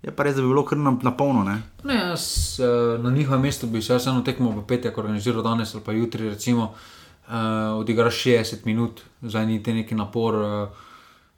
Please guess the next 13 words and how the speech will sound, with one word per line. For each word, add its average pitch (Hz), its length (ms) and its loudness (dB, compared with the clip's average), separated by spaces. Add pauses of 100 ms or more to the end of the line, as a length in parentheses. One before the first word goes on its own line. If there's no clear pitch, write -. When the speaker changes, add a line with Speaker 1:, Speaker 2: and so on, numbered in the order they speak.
(200)
Speaker 1:
Ja. 123 120 0
Speaker 2:
vseeno 131 480 0
neko 127 260 2
tekmo 139 280 0
skupno 127 340 0
potrebujejo, 113 540 0
no, 110 140 -2
kako 107 260 -6
bo 113 80 0
vse 107 140 -4
skupaj 120 280 -2
izgledalo, 107 460 -2 (120)
ker 107 260 -6